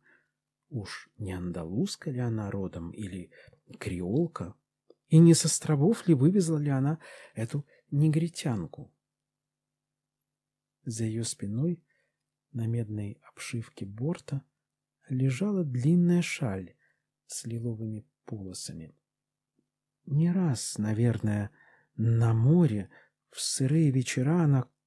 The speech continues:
куталась в эту шаль, укрывая ею ноги, спала в ней. Но бахрома перетягивала шаль вниз, она постепенно скользила, вот-вот упадёт в реку.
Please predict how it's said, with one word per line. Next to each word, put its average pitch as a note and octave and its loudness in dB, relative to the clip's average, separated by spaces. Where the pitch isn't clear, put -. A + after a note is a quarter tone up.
куталась C#3+ -2
в B2 -2
эту B2 0
шаль, D3 0
укрывая C3 0
ею B2 0
ноги, A2+ -4
спала G#2+ -6
в C#3 -8
ней. G#2+ -6
Но A2 -8
бахрома C3 0
перетягивала C3+ 0
шаль D3+ -2
вниз, D#3 2
она F3 0
постепенно F#3+ -6
скользила, G3 0
вот-вот B3+ 4
упадёт A3+ 6
в - -8
реку. D#3+ 6